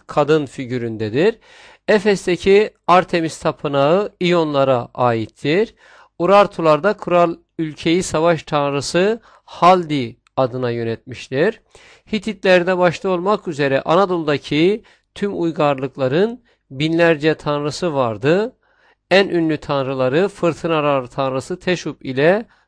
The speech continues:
karısı Hera idi. Lidyalılarda Kibele,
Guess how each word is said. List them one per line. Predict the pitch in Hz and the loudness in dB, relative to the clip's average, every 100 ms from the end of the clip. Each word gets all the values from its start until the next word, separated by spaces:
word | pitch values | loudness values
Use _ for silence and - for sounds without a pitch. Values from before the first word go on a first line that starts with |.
| _ | _
karısı | - 156 147 - 180 147 | -2 -2 -2 -2 -2 0
Hera | 156 165 147 | 2 4 2
idi. | 120 104 135 190 247 _ _ _ _ 160 | -2 -2 -2 -2 -4 _ _ _ _ -4
Lidyalılarda | 190 160 160 151 151 139 139 165 190 | -2 2 2 2 0 0 0 0 -2
Kibele, | - 151 151 156 139 139 156 | -6 -2 2 2 4 2 2